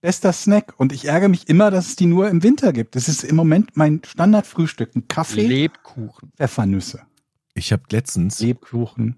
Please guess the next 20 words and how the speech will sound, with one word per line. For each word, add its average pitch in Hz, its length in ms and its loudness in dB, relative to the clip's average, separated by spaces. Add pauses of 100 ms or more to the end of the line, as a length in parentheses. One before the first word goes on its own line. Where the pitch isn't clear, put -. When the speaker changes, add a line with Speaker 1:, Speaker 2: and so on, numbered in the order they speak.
Speaker 1:
ja. 127 320 -2
Speaker 3:
beim 98 220 -2
Zocken 104 400 -2
hier 90 320 -4 (640)
eine 87 120 -2
ganze 87 440 -4
Tüte 92 500 -6
Marzipankartoffeln 78 920 -8
gefressen. - 500 -12 (960)
Speaker 1:
Eine 107 100 -2
ganze 117 300 2
Speaker 3:
Eine 113 100 2
Speaker 1:
Tüte, 127 200 2
also 123 200 2
Speaker 3:
ganze 127 140 4
Speaker 1:
hundertfünfundzwanzig 170 920 2
Gramm, 135 240 2
meinst 101 340 0
du? - 60 4
Speaker 3:
Ja, 82 260 -4